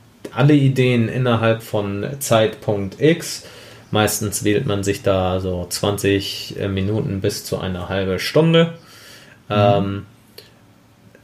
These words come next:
Speaker 1: beziehungsweise, äh, zehn Minuten zum Ideen runterschreiben und den Rest der Zeit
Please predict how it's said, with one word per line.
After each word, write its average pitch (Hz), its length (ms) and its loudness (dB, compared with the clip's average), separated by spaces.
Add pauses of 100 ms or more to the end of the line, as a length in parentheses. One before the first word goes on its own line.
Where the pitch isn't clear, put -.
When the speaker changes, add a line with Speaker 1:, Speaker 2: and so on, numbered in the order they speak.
Speaker 1:
beziehungsweise, 101 1160 2
äh, 104 140 -2
zehn 104 260 -2
Minuten 101 500 -4
zum 95 300 -4
Ideen 110 380 2
runterschreiben 113 920 2
und 95 260 -6
den 95 140 -6
Rest 95 320 -6
der 90 140 -2
Zeit 90 400 -2